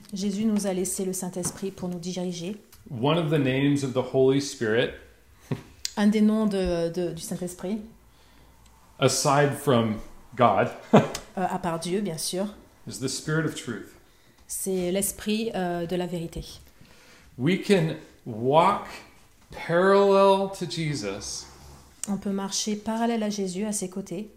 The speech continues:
Speaker 2: with the indwelling of the Holy Spirit.
Speaker 1: avec le Saint-Esprit au, en, en notre sein.
Speaker 2: And we are part of his kingdom.
Speaker 1: Et on fait partie de son royaume.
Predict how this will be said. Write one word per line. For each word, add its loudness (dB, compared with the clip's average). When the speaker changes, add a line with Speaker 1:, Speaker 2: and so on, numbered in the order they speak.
Speaker 2:
with 0
the -4
indwelling 4
of -6
the -2
Holy -4
Spirit. -10
Speaker 1:
avec -6
le -6
Saint-Esprit -4
au, -2
en, -2
en 0
notre -2
sein. -4
Speaker 2:
And 2
we 6
are 4
part -4
of 2
his -2
kingdom. -6
Speaker 1:
Et -6
on -6
fait -8
partie -10
de -8
son -6
royaume. -4